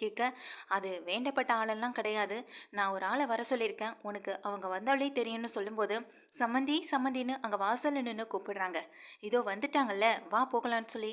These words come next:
இங்க ரோஹிணி இழுத்துட்டு வரேன். ரோஹிணி அங்க வாசல்ல நிக்கிற சந்திராவை பார்த்ததும், "இவங்களா ஆண்டி முக்கியமான ஆளு? இவங்களை எதுக்காக இங்க வர சொல்லியிருக்கீங்க?" அப்படின்னு கேக்குறாங்க இங்க ரோஹிணியும். இதுக்கு விஜயா சொல்றாங்க, "இந்த மீனாவை வீட்டை விட்டு வெளியில அனுப்பணும்னா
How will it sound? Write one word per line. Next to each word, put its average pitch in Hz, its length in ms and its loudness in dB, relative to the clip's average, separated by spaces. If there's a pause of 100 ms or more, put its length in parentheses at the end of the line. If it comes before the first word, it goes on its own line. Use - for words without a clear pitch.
இங்க 202 220 -6
ரோஹிணி 233 320 -2
இழுத்துட்டு 202 360 -4
வரேன். 196 220 0 (340)
ரோஹிணி 302 420 4 (120)
அங்க 220 180 2
வாசல்ல 262 420 2
நிக்கிற 233 300 -4
சந்திராவை 240 440 0
பார்த்ததும், 208 440 0 (280)
"இவங்களா 285 480 2
ஆண்டி 233 240 -2
முக்கியமான 220 560 -2
ஆளு? 220 200 0 (360)
இவங்களை 311 320 2
எதுக்காக 294 360 2
இங்க 247 160 -2
வர 233 160 0
சொல்லியிருக்கீங்க?" 233 520 -4 (100)
அப்படின்னு 202 400 -4
கேக்குறாங்க 196 480 -4 (280)
இங்க 196 260 -6
ரோஹிணியும். 190 500 -8 (340)
இதுக்கு 262 340 0 (220)
விஜயா 254 360 4
சொல்றாங்க, 247 420 2 (300)
"இந்த 208 200 -6
மீனாவை 277 460 0
வீட்டை 240 260 0
விட்டு 254 260 0
வெளியில 254 380 2
அனுப்பணும்னா 233 460 -2